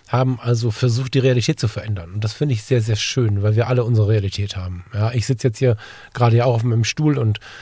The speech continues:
quatsche in dieses Mikrofon hinein. Und, ähm, dadurch, dass ich sitze, wie ich sitze,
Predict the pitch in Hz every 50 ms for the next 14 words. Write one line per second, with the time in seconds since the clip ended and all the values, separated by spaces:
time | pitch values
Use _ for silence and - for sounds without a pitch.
0 | - - - _ - 131 127 120 - 127 117 113 110 110 104 120 120 - 113 101
1 | - - 139 139 110 120 127 123 117 113 113 113 110 110 104 104 107 104 107 -
2 | - 120 110 110 123 120 117 117 110 123 117 107 - 113 101 101 95 107 131 -
3 | - 123 110 110 110 98 92 113 127 - - 131 123 117